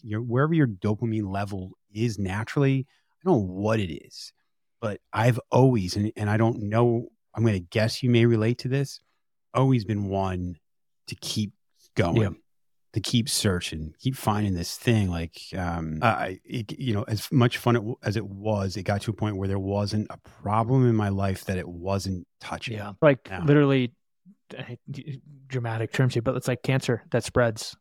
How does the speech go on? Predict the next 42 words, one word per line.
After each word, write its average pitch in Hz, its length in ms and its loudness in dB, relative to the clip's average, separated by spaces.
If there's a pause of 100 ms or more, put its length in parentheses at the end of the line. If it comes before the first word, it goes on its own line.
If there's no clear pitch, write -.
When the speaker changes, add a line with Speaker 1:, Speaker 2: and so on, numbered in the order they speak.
(160)
Speaker 2:
you 120 100 0
know, 117 200 0 (180)
like 131 140 -2
a 123 40 2
mul-, 123 160 6
Speaker 1:
Yeah. 131 160 2
Speaker 2:
like 127 160 2
a 120 100 4
glioblastoma, 131 1080 2
you 135 80 4
know, 120 120 2
string, 135 320 0
it 131 40 -6
just - 180 -2
spreads 123 280 0
into 123 180 2
all 120 300 0
of 127 120 0
your, 127 220 4 (300)
all 117 160 0
of 117 80 0
your 123 140 0
life 127 240 0
at 117 80 -10
some 120 140 -8
point. 113 200 -8
It 107 60 -12
starts - 320 -4
smaller, 143 420 0 (560)
and 117 60 -8
before 117 240 -2
you 113 80 2
know 120 140 4
it, 107 60 0
you're 107 100 -2
in 104 60 -2
trouble. 101 300 -4 (380)
Speaker 1:
The, 156 260 -6
the 143 140 0
thing 170 300 6
is, - 280 -4
so, 120 500 2